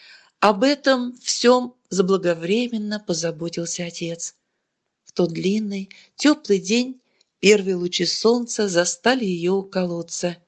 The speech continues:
Чёрные волосы были гладко расчёсаны на ровный пробор, и в своих многоцветных сарии, блестящих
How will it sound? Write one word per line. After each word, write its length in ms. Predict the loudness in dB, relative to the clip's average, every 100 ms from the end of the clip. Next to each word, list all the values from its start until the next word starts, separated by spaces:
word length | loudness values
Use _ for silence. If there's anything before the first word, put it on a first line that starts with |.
| _ _ _ _ -20 0
Чёрные 480 | 2 2 0 -6
волосы 680 | -4 -2 0 -2 -2 -2 -6 -12 -20 -2
были 220 | 2 2
гладко 460 | 2 2 2 -2 0
расчёсаны 760 | 0 0 2 2 2 -2 -2
на 160 | -2 0
ровный 400 | 0 0 -2 -4
пробор, 600 | 0 0 2 2 0 -2 -12 -20 -4 0
и 80 |
в 60 | 0
своих 500 | 0 0 0 -2 -8 -18 -6
многоцветных 920 | 0 2 2 -2 -2 0 0 0 -4 -2
сарии, 680 | 0 0 2 0 0 -2 -10 -18 -2
блестящих 800 | 0 0 2 4 4 2 -2